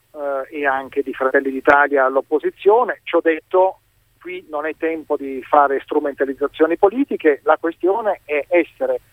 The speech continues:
il più possibile in grado di gestire una situazione che rimane difficile e delicata.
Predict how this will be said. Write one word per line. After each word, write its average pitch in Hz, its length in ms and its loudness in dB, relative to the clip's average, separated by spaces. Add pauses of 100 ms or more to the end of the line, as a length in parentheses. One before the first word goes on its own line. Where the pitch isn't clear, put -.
(360)
il 156 120 -2
più - 180 2
possibile 196 440 0
in 247 80 -2
grado 269 260 2
di 180 160 -6
gestire 175 640 -4
una 175 280 -4
situazione 247 920 0
che 202 280 2
rimane 175 520 4
difficile 233 480 -4
e - 20 6
delicata. 214 540 2